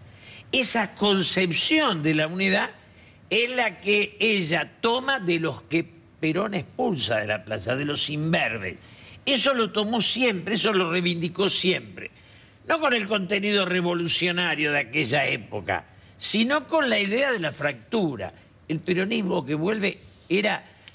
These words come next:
reformista, ¿por qué? Porque creía en la democracia. Este hecho de que Kunkel va y le renuncia a Perón,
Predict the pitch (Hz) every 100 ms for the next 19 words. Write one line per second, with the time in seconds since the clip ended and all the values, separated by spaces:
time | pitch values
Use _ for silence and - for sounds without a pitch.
0 | - 170 202 180 196 240 294 208 220 175
1 | - 202 208 175 - 208 170 120 - -
2 | - - - 160 180 180 196 240 240 208
3 | 135 131 131 135 - 254 160 - 78 71
4 | - - - - - 262 226 269 254 226
5 | 214 180 175 185 - 262 254 196 202 170
6 | 220 240 - 190 196 175 180 196 285 262
7 | - 180 160 165 262